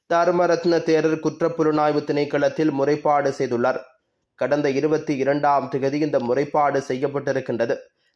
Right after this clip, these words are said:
முன்னாள் ஜனாதிபதி ரணில் விக்ரமசிங்க, புத்த சாசன முன்னாள் அமைச்சர் விதுர விக்ரமநாயக்க, முன்னாள் தொல்பொருள் ஆணையாளர் நாயகம் பேராசிரியர் துஷித்த மெண்டிஸ்,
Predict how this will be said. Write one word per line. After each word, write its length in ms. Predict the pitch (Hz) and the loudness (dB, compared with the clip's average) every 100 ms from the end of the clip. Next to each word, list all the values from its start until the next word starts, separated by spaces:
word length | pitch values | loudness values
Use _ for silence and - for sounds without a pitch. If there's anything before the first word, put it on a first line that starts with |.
| - | -4
முன்னாள் 420 | 170 180 175 170 | 2 4 4 4
ஜனாதிபதி 640 | 165 170 165 165 156 160 170 | 2 4 2 2 0 2 4
ரணில் 300 | 160 165 160 | 4 4 4
விக்ரமசிங்க, 680 | 160 156 160 156 156 156 156 | 2 2 2 2 0 0 0
புத்த 320 | 151 151 165 | 0 -2 -2
சாசன 520 | 156 156 147 147 151 151 | 0 2 2 2 0 0
முன்னாள் 400 | 147 147 147 143 | 2 2 2 2
அமைச்சர் 440 | 139 143 - 156 | 0 0 0 0
விதுர 260 | 143 139 143 | 0 0 0
விக்ரமநாயக்க, 800 | 135 127 143 139 131 131 139 139 - - _ _ - | 0 -2 -2 0 0 0 0 0 -4 -6 _ _ -2
முன்னாள் 400 | 165 180 175 170 | 2 4 4 2
தொல்பொருள் 520 | 170 170 160 170 165 | 2 2 2 2 4
ஆணையாளர் 640 | 156 160 160 156 156 160 151 | 4 2 2 2 2 2 2
நாயகம் 480 | 151 151 151 156 156 | 2 2 2 0 0
பேராசிரியர் 840 | 151 156 151 147 151 143 147 147 | 2 4 4 2 0 -2 -2 -2
துஷித்த 500 | 151 147 160 156 156 | -4 -2 -2 0 0
மெண்டிஸ், 460 | 143 139 139 156 | 0 0 0 -2